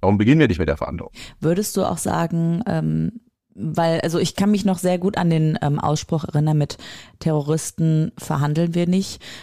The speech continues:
Speaker 2: Würdest du sagen, diese rigorosen Aussprüche, die braucht es manchmal bei Verhandlungen, dass eben nicht verhandelt wird? Oder sagst du, alles,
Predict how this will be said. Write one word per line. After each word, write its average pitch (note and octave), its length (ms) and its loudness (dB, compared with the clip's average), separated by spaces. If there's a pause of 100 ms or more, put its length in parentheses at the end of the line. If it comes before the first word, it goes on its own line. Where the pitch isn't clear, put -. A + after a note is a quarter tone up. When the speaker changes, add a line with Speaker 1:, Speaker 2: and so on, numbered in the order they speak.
(140)
Speaker 2:
Würdest F3+ 340 -2
du F#3+ 60 2
sagen, E3+ 920 0 (100)
diese A3 580 2
rigorosen F#3+ 640 0
Aussprüche, D3 1120 0 (600)
die F#3 100 4
braucht C#3+ 520 -2
es - 140 0
manchmal G3+ 400 2
bei G3 200 0
Verhandlungen, G3+ 680 4
dass F#3 180 0
eben C#3 260 2
nicht D3 240 0
verhandelt G3+ 400 2
wird? F#3+ 220 -2
Oder G#3+ 160 0
sagst G3 300 -2
du, F#3+ 100 0 (240)
alles, A3+ 560 0